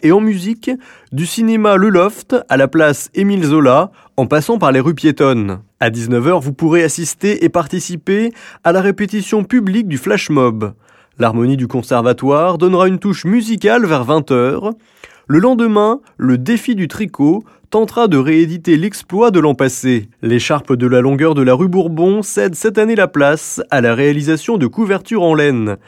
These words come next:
Des pièces de cinquante centimètres de côté ont été réalisées au cours d'apéro tricot. Tous les quinze jours depuis décembre, l'association Les Drôles de Dames œuvre ainsi en coulisses.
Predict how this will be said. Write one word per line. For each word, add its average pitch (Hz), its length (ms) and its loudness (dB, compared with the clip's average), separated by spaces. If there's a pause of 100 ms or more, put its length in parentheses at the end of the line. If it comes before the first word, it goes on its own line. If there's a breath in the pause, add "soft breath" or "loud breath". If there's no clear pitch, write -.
(340 soft breath)
Des 117 160 -2
pièces - 580 -2
de 117 160 -2
cinquante 147 380 -4
centimètres 165 500 -4
de 156 100 0
côté 185 540 -4 (320 loud breath)
ont 202 100 0
été 214 300 -2
réalisées 208 800 0
au 170 120 -2
cours 208 520 -4
d'apéro 196 540 0
tricot. 160 540 0 (280 soft breath)
Tous 131 100 -4
les 123 140 0
quinze 123 260 0
jours 160 220 0
depuis 160 260 -2
décembre, 196 720 -2
l'association 208 840 0
Les 139 120 0
Drôles 196 240 0
de 190 120 0
Dames 160 480 2
œuvre 202 380 2
ainsi 196 320 -2
en 175 80 2
coulisses. 165 580 -6